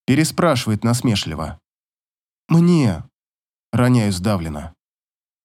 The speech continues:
«Ник, пожалуйста, дай ещё немного времени. Я не могу так быстро решиться на серьёзный шаг». Он притягивает меня ближе, наклоняется и вдыхает аромат моих волос.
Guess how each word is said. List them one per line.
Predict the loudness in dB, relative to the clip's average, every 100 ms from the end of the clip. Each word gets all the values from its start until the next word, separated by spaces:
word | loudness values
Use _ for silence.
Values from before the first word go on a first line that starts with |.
| _ 2
«Ник, | 4 4 0
пожалуйста, | 0 0 2 2 0 -2 -6 -8 _ _ _ _ -6
дай | 0 2 4
ещё | 2 2
немного | 2 2 2 2
времени. | 2 2 2 0 -2 -8 _ _ _
Я | 2 4
не | 4
могу | 4 2 0
так | 0 0
быстро | 0 0 -2
решиться | 0 0 0 0 0
на | 0
серьёзный | 2 2 2 2 0
шаг». | 0 0 -2 -6 _ _ _ _ _ _ _ _ _ _ _ _ _ _ _ _ _
Он | 0 2
притягивает | 2 2 2 2 2 2 2
меня | 0 2 2
ближе, | 4 2 2 0 -2 -8 _ _ _ _
наклоняется | -2 2 2 4 2 2 0 0
и |
вдыхает | 2 0 0 0 0 0
аромат | 2 2 2
моих | 2 0 0
волос. | 0 2 0 -4 -10